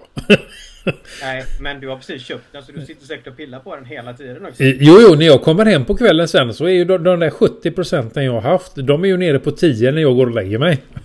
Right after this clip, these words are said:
Speaker 2: Ja. <laughs> Det, ja, det ser du. Det, det går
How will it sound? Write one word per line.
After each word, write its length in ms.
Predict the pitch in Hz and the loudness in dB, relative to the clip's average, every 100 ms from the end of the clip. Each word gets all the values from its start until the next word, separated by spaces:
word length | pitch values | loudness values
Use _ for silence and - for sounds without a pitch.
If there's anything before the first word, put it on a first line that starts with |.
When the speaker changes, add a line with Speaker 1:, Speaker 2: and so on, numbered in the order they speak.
| - - _ 147 | -20 -20 _ -20
Speaker 2:
Ja. 220 | 135 139 - - - - - | -14 -12 -14 -16 -18 -10 -8
<laughs> 760 | - - - - - - - | -6 -8 -6 -6 -6 -10 -10
Det, 500 | 165 175 170 160 - 180 | -10 -8 -8 -8 -8 -8
ja, 300 | 190 220 208 - | -12 -12 -14 -16
det 160 | - - | -14 -12
ser 380 | - 320 339 135 | -8 -6 -6 -4
du. 140 | 160 - - - 143 - _ - _ 415 | -4 -4 -12 -10 -10 -10 _ -20 _ -14
Det, 360 | 165 170 - - | -12 -10 -10 -8
det 60 | |
går 140 | 139 | -10